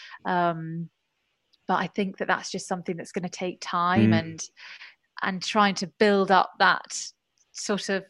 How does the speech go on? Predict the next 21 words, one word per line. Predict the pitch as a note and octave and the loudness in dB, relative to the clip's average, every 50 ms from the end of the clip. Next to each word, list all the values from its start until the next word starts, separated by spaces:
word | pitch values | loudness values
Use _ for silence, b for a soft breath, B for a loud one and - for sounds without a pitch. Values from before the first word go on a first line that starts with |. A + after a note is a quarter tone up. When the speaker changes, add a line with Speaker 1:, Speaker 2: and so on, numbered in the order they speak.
| _ - | _ -14
Speaker 1:
I | G3 | -10
don't | - G3+ F#3 | -8 -6 -4
know | F#3+ F3+ | -2 0
what | F#3+ F#3+ | 2 2
it | - - | 2 2
is, | - A3+ A3+ G3+ G3 - - | 4 4 4 4 2 0 -2
but | F#3+ - - | -4 -2 0
build | - G#3+ G#3+ G3+ G3 | 2 2 2 4 4
up | G3 F#3 - | 2 2 4
that | G3+ F#3+ - - - - | 4 4 4 2 0 -8
strength | - - - A#3 A3+ G#3 F#3+ F3+ - - - - | -10 -2 2 4 4 4 4 0 -4 -14 -10 -6
to, | - - G3 F#3+ F#3 F#3 F3+ F3 - _ _ _ _ _ _ _ _ - | -2 0 2 4 4 4 2 0 -6 _ _ _ _ _ _ _ _ -10
to, | - - F#3 F3 - | -8 -8 -8 -8 -10
to | - G3+ | -8 -2
be | F#3 G3+ G3 | 0 2 2
okay | G3 G3 G3 - - G#3+ G#3+ G3+ | 2 2 0 0 0 2 2 2
with | F#3 F3+ F3 E3+ E3+ _ _ _ - G#3 - | 2 2 0 -2 -4 _ _ _ -16 -12 -8
who | - G3 F#3 | -4 -2 0
I | F#3 F#3 | 0 2
am | F#3 F#3+ F#3 F3+ F3 E3+ | 2 2 2 0 0 -2
and, | E3+ E3+ E3 E3 E3 E3 D#3+ | -4 -8 -8 -10 -14 -16 -16